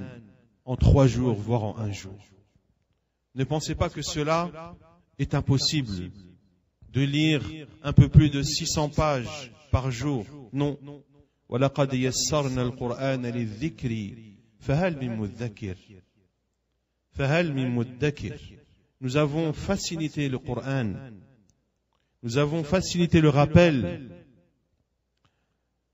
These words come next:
فَهَلْ مِن مُدَّكِرٍ. Y a-t-il une personne pour se rappeler ? Allah Azza wa Jalla a facilité le Coran dans sa lecture.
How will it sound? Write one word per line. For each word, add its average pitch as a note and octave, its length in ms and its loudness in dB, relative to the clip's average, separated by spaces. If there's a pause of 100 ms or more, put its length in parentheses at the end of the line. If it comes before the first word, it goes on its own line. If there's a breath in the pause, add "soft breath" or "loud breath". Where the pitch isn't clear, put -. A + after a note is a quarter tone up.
(320)
فَهَلْ D3+ 400 6
مِن C3+ 160 4
مُدَّكِرٍ. A#2+ 920 2
Y D3+ 100 6
a-t-il D3+ 280 4
une C3 140 2
personne B2 440 0
pour - 160 -4
se - 120 -8
rappeler ? G#2 520 2 (1200)
Allah C#3+ 240 2
Azza D3 200 2
wa C#3+ 80 4
Jalla C#3+ 200 2
a C3+ 60 2
facilité C#3 500 0
le A#2 80 2
Coran A#2 500 2 (720)
dans G2+ 80 -12
sa C3+ 160 -2
lecture. D#3 580 2